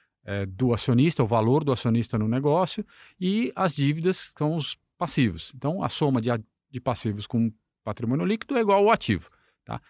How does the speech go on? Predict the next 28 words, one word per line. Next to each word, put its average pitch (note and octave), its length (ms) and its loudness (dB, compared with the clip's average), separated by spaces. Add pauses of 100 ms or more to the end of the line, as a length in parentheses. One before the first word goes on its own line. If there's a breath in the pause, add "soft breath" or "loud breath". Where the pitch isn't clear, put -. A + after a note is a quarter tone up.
(140)
Quando D4+ 140 -6
você D#4 180 0
faz A2+ 280 0
a F#2+ 60 -2
conta D#3 600 -2
de G#2 100 -6
valuation, G#2+ 640 -2
você G2 200 -8
tem E3+ 240 -4 (340 soft breath)
uma D#3 240 -10
composição, F#3 840 0
que - 140 -4
é G2+ 160 0
o B2 100 -6
valor B2 380 2
do, E3 260 0 (400)
quanto D#3 280 0
valor, C#3 400 4
quanto - 120 -4
está D3 200 -2
valendo A#2+ 400 4
o A#2+ 40 4
ativo, E3+ 480 0
o C#3 40 0
valor A#2+ 360 4 (380 loud breath)
do B2+ 160 -4
P - 180 2
L, D#3+ 460 2